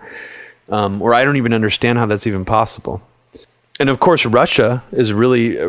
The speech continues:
upset about this. Everyone, you know, there are a lot of, like, Democrats and,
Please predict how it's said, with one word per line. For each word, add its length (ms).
upset 360
about 220
this. 180
Everyone, 560
you 120
know, 240
there 120
are 40
a 60
lot 160
of, 100
like, 240
Democrats 680
and, 240